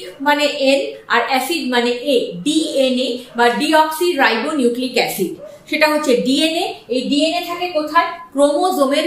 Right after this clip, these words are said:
ভেতরে। আর সেই ডিএনএ এর ভেতরে আরো একটা ছোট্ট বিশেষ প্রোটিন দ্বারা গঠিত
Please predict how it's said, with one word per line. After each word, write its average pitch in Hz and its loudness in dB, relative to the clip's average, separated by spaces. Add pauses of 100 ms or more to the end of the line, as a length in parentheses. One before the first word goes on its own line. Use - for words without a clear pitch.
ভেতরে। 190 -2 (340)
আর 233 2
সেই 294 0 (180)
ডিএনএ 381 2
এর 427 2
ভেতরে 294 2 (280)
আরো 359 2
একটা 370 0 (120)
ছোট্ট 339 -4
বিশেষ 302 -2 (160)
প্রোটিন 349 -2
দ্বারা 339 4
গঠিত 254 0